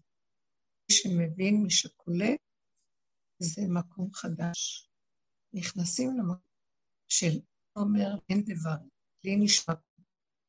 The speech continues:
גילוי השם בתוך התורה, ואז מתחיל להיות מהפך, להתגלות, האור החדש, תורת השם תמימה. הכל תמים,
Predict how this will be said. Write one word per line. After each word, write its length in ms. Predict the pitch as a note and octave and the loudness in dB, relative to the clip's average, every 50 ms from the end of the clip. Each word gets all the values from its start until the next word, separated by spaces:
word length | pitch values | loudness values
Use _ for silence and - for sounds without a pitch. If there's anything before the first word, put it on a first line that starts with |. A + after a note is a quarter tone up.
| - - - - - - _ - | -20 -18 -18 -18 -18 -18 _ -8
גילוי 560 | G#3+ D#3 C3+ D#3+ D#3 D#3 F3+ G#3+ A#3 A3+ G3+ F#3 E3+ | -4 0 2 2 4 2 2 2 2 2 2 2 0
השם 360 | D#3 D3+ - - - G#3+ A3+ A#3+ B3+ A#3+ - | 2 4 4 4 4 4 2 0 -2 -4 -8
בתוך 300 | _ _ - F3 E3 - | _ _ -10 -8 -8 -8
התורה, 420 | F#3+ - _ - - E3+ D#3+ F#3+ G#3 A3 A3 | -10 -16 _ -12 -12 -8 -4 -2 -2 -2 -2
ואז 200 | A#3 F3 F#3 F3+ _ _ _ | -4 -8 -8 -8 _ _ _
מתחיל 240 | - - - G3+ F#3 | -12 -8 -6 -4 -4
להיות 320 | E3+ F3 E3+ F3 E3+ - _ _ _ _ _ _ _ _ _ _ _ _ _ _ _ _ _ _ _ _ _ _ _ _ _ _ _ | -4 -4 -4 -6 -8 -12 _ _ _ _ _ _ _ _ _ _ _ _ _ _ _ _ _ _ _ _ _ _ _ _ _ _ _
מהפך, 640 | - E3 E3 D#3+ _ - A3 A3 - - - - - - _ _ _ _ _ _ _ _ _ _ _ _ _ _ _ _ _ _ _ _ - - - _ _ - | -4 -4 -4 -4 _ -2 0 0 0 -2 -6 -10 -12 -14 _ _ _ _ _ _ _ _ _ _ _ _ _ _ _ _ _ _ _ _ -20 -20 -20 _ _ -2
להתגלות, 680 | E3+ E3 D#3+ D#3+ D#3+ D3+ - D#3+ D#3 F3 G#3+ C4+ - _ _ _ _ _ _ - _ _ _ _ _ _ _ - | 0 0 0 0 -2 0 0 0 2 2 0 -2 -4 _ _ _ _ _ _ -20 _ _ _ _ _ _ _ -4
האור 240 | E3 F3+ F#3 F3+ G3 | -2 -2 -2 -2 -4
החדש, 840 | F#3 - - F3 E3 D#3+ F3 F#3+ A3+ C4+ - - - - - _ _ _ _ _ _ _ _ _ - - - _ _ _ _ _ _ _ _ _ _ _ _ _ _ _ _ | -6 -6 -6 -6 -4 -4 -2 -4 -2 0 0 2 2 0 -2 _ _ _ _ _ _ _ _ _ -20 -20 -20 _ _ _ _ _ _ _ _ _ _ _ _ _ _ _ _
תורת 340 | - D#3+ D#3+ G3+ G#3 - - | -4 -2 -2 -2 -2 -2 0
השם 300 | - - - - F#3 F3 F#3 - _ | 2 2 2 2 0 -2 -4 -6 _
תמימה. 400 | - - F3+ D#3+ D#3 D3+ C#3+ C#3+ - - _ _ _ _ _ _ _ _ _ _ _ _ _ _ _ _ _ _ _ _ _ _ _ _ _ - | -6 -2 0 0 0 0 -2 -4 -10 -12 _ _ _ _ _ _ _ _ _ _ _ _ _ _ _ _ _ _ _ _ _ _ _ _ _ -20
הכל 240 | - - - G#3+ G#3+ G#3+ - _ - | -10 -4 -2 -2 -2 -2 -6 _ -6
תמים, 300 | F3 F3+ F#3+ G3+ G#3 | -2 -2 0 -2 -2